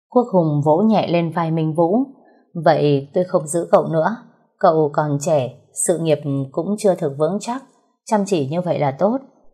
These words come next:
Nếu có gì khó khăn trong công việc, cần đối tác hay vài mối làm ăn, cứ nói với tôi một tiếng. Nếu giúp được, nhất định tôi sẽ nể tình Quỳnh Chi mà giúp đỡ nhiệt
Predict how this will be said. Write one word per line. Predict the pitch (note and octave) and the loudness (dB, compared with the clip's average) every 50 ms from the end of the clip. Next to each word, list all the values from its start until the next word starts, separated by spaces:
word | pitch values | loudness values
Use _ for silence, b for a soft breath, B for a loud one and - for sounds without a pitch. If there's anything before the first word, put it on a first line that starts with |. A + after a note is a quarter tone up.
| - | -8
Nếu | - F3 E3 E3+ F3+ | -4 -2 -2 -2 -2
có | - F#3 F3+ | -2 -2 -2
gì | F#3 A3 F#3+ D3 | 2 2 0 0
khó | - - D#3+ D#3+ | 2 0 -2 -2
khăn | E3 - G#3 G3 | 0 -2 -6 -2
trong | F#3+ G#3 F#3+ F3+ | -2 -2 -2 2
công | F#3 F#3 F3+ | 0 0 0
việc, | E3 E3 D3+ C#3 C#3 - - - _ _ _ _ - | 2 0 0 0 -2 -4 -12 -20 _ _ _ _ -2
cần | F3+ E3 D#3+ | -2 0 0
đối | D#3 D#3+ D#3 E3+ | 0 0 0 0
tác | - G#3+ A3+ A#3+ A3 G3 | -2 -4 -4 -4 -4 -4
hay | F3 F3 F#3 E3+ E3+ | -4 -4 -4 -2 0
vài | D#3 D#3 C#3+ C#3 | 0 0 0 0
mối | C#3+ C#3+ D3 D#3+ | 0 0 2 2
làm | G3+ G#3 E3+ D3+ | 2 2 0 0
ăn, | - - F3 F3+ F3 B B B B B B - | -2 -2 -4 -4 -6 B B B B B B -2
cứ | - | 0
nói | A3 G3+ F3 E3 F#3 | 0 0 0 0 0
với | G3 A3+ A3+ | -2 0 0
tôi | G3+ F#3 | 0 0
một | E3+ D3+ C3+ C#3+ | 2 0 -2 -2
tiếng. | D3 D3 D#3 E3 G#3 B3+ C#4 - - _ _ _ _ - | -2 -2 -2 -2 -2 -4 -6 -6 -14 _ _ _ _ -2
Nếu | E3 D#3+ D#3+ | 0 0 0
giúp | E3+ E3+ C4 A#3+ F3+ | 2 2 0 2 4
được, | D#3+ D3+ C3 C3+ - - _ _ _ - | 2 2 2 0 -4 -14 _ _ _ -2
nhất | A3 B3 G#3+ F#3 | 0 0 0 0
định | F3 E3 C#3+ D3 | -2 -2 -2 -2
tôi | E3 E3 | -4 -4
sẽ | D#3+ - D#3+ E3+ | -2 -2 -2 0
nể | G3 G#3 G3 D3+ B2+ - | 2 2 2 2 2 0
tình | D#3 D3 D3 | -2 -2 -2
Quỳnh | D3 D3+ D3 C#3+ C#3+ | 0 0 0 0 0
Chi | C#3 - E3 E3 E3 D#3+ - - | -2 -2 -4 -4 -4 -8 -10 -8
mà | F3 D#3+ D3+ | -6 -4 -4
giúp | D3 - A#3+ A#3+ A#3+ | 0 0 0 0 2
đỡ | F#3+ E3+ G#3 A#3 | 0 2 2 2
nhiệt | G#3+ F#3+ D3 | 2 2 2